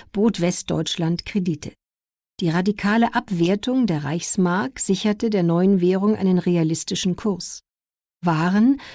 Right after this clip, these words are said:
hatten die Unternehmer in Erwartung einer Währungsreform gehortet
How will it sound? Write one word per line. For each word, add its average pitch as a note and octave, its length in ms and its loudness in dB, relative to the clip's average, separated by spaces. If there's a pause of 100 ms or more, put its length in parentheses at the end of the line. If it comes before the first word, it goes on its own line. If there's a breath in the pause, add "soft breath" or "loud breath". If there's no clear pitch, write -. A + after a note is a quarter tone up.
hatten A3+ 300 2
die A#3 100 4
Unternehmer A3+ 580 4
in A3+ 120 2
Erwartung G3+ 500 0
einer F#3 220 0
Währungsreform F#3 880 0
gehortet G3 580 -2